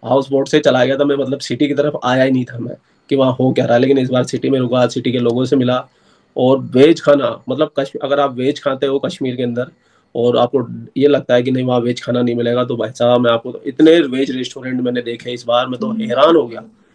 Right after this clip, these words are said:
Speaker 1: मतलब जगह जगह पे प्योर वेज रेस्टोरेंट, आपको भाई साहब अगर वेज भी खाते हो कोई दिक्कत नहीं, बिंदास आ जाइए। तो
Speaker 2: बिल्कुल।
Speaker 1: नैरेटिव बिल्ड था और वो मेरा इस बार खत्म हो गया। मेरे दिमाग में भी थी कुछ बातें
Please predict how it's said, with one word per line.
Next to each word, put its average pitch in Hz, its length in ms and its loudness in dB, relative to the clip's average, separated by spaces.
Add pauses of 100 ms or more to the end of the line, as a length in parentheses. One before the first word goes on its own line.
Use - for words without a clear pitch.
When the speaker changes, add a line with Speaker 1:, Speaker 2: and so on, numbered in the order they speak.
(300)
Speaker 1:
मतलब 143 240 4
जगह 139 300 4
जगह 170 240 4
पे 170 120 -2
प्योर 143 340 2
वेज 135 180 -2
रेस्टोरेंट, 123 480 -8
आपको 143 360 -4
भाई 117 160 -4
साहब 143 180 2
अगर 135 160 0
वेज 131 300 0
भी 160 80 6
खाते 127 260 -2
हो 147 180 0 (460)
कोई 170 200 6
दिक्कत 135 320 -4
नहीं, 123 120 -6
बिंदास 120 380 -2
आ 113 60 -10
जाइए। - 260 -10
तो - 1600 -20
Speaker 2:
बिल्कुल। 190 260 4
Speaker 1:
नैरेटिव 170 360 4
बिल्ड 151 360 4
था 139 160 2
और 151 260 4
वो 175 140 4
मेरा 180 400 6 (140)
इस 143 180 -6
बार 156 180 -2
खत्म 147 320 -4
हो 120 80 -10
गया। 113 240 -20
मेरे 147 180 0
दिमाग 147 320 2
में 160 80 -2
भी 160 60 -2
थी 143 200 -10
कुछ 131 200 -20
बातें 123 280 -12